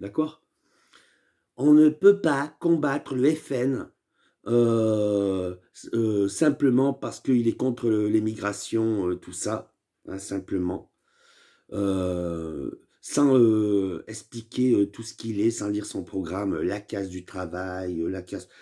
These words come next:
Et écoutez-moi bien, le racisme, le racisme, le, le, le, les, le problème social de la misère. Moi, il y a dix ans sur Internet, j'ai dit, tant qu'il y en a un assis par terre, on s'arrête pas. Voilà. Donc,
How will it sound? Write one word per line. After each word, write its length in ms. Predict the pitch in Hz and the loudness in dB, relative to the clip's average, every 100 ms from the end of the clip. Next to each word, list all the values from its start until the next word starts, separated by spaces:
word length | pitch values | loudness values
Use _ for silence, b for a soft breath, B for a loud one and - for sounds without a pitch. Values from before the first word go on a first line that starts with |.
| b b b b | b b b b
Et 300 | - 147 113 | 6 6 6
écoutez-moi 420 | 113 156 147 143 110 | 2 -2 2 4 2
bien, 300 | 101 71 - _ _ _ | 0 -4 -10 _ _ _
le 140 | 117 | -2
racisme, 680 | 123 131 - 156 120 78 - _ _ _ _ _ _ _ _ - | -2 -2 -2 0 0 0 -6 _ _ _ _ _ _ _ _ -10
le 120 | 95 | -4
racisme, 720 | 98 110 - 143 117 87 78 - _ _ b b b | -4 -4 -2 0 0 -2 -6 -12 _ _ b b b
le, 220 | 92 107 117 | 0 0 4
le, 160 | 110 | 4
le, 180 | 107 101 - | 6 2 0
les, 180 | 110 107 | -2 0
le 140 | 113 98 | -2 -4
problème 400 | - 135 127 113 | -2 2 4 2
social 560 | - 165 143 - 147 | 2 4 4 6 4
de 80 | 120 | 6
la 100 | 110 | 2
misère. 560 | 123 120 110 131 98 101 | 2 0 0 -2 -2 -2
Moi, 220 | 117 - | -2 -2
il 80 | 110 | -4
y 60 | |
a 20 | 110 | -4
dix 220 | 131 127 | -4 -2
ans 100 | 131 | -2
sur 160 | - | -2
Internet, 260 | 120 127 131 | -2 0 -2
j'ai 80 | 110 | -2
dit, 140 | 117 | -6
tant 140 | - 120 | -6 0
qu'il 120 | 120 | 2
y 40 | |
en 20 | |
a 80 | 117 | 2
un 140 | - 131 | 0 -2
assis 240 | 120 - | -2 -4
par 220 | - 117 | -6 -4
terre, 260 | - 123 - 113 | -2 -2 -2 -8
on 40 | |
s'arrête 360 | 107 104 104 - | -4 -2 -2 -4
pas. 280 | 107 - _ _ _ - | -10 -10 _ _ _ -12
Voilà. 260 | 85 82 - b b b b b b b b - | -8 -8 -10 b b b b b b b b -2
Donc, 360 | 113 123 117 | 4 4 4